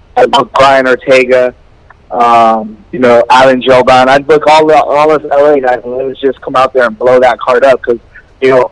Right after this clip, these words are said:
I come to fight, Brian comes to fight, Alan comes to fight. There's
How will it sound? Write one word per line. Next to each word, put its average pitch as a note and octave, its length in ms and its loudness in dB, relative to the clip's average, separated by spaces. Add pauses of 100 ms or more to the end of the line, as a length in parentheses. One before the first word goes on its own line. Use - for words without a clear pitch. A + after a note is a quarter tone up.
I D#3 140 0
come C3+ 220 -6
to B2+ 120 -6
fight, B2+ 320 2 (140)
Brian C#3 320 2
comes B2+ 240 -6
to B2 180 -4
fight, B2 360 0 (400)
Alan C#3+ 340 0
comes C3 320 -4
to - 60 -18 (100)
fight. B2 220 -4
There's B2 120 -4